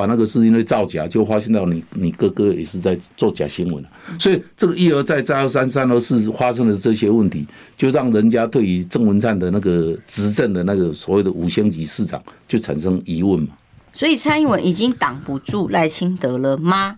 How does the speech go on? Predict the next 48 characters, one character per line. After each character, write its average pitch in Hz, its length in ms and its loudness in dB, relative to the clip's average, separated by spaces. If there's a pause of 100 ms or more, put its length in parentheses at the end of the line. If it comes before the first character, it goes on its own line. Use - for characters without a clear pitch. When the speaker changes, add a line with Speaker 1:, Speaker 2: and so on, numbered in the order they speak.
Speaker 2:
这 - 80 -10
是 190 140 -4
个 165 100 4
问 175 220 2
号。 131 280 -2
Speaker 1:
那 131 180 0
确 151 260 0
定 135 240 4
啊， 98 240 0
为 151 100 2
什 135 80 0
么 131 120 4
挡 92 160 -2
得 98 100 2
住？ 90 140 0
Speaker 2:
哦。 226 180 0
Speaker 1:
他， 147 180 0
因 160 160 2
为 175 60 4
他 160 160 0
是 156 160 2 (540)
党 101 160 -2
员 107 160 2
职 117 240 2
衔 82 260 0
啊， 82 140 -8 (260)
我 120 100 2
只 117 140 2
要 165 80 4
登 156 220 0
记 147 160 2
了 113 80 4
党 90 260 -2
员 98 120 2
的 101 120 0
投 104 220 -2
票 113 260 0
啊。 85 140 -4 (380)
那 165 120 0
现 180 160 0
在 175 40 -6
看 185 200 0
起 113 80 -2
来 113 60 0
就 127 120 -2
是 135 120 0
没 131 180 6
有 113 120 2